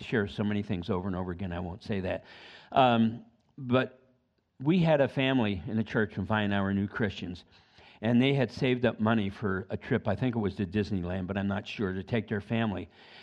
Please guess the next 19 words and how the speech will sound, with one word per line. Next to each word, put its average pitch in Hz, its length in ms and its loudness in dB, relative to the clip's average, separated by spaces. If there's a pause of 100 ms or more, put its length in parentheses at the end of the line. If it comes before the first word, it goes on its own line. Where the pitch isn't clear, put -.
(240)
And 135 160 4
another 170 260 6
couple 117 340 2
in 101 60 2
the 98 60 0
church 101 360 -2 (140)
who 120 100 0
lived 117 180 4
in 113 100 2
a 101 40 -2
trailer 156 300 0
park, 90 360 -4 (520)
we 117 120 2
had 110 100 2
a 98 40 -2
freak 151 340 -4
tornado 120 600 2 (120)
and 110 140 2
it 104 100 -4